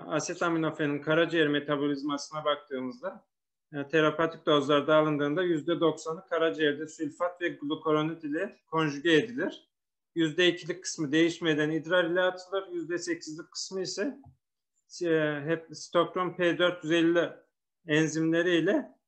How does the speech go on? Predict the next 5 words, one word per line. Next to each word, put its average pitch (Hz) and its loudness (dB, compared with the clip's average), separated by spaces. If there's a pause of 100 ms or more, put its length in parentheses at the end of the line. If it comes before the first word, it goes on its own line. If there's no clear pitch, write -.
(160)
N-asetil 175 0 (140)
P 190 0
benzokinonime 165 0
dönüşülür. 147 0 (220)
Bu, 208 -2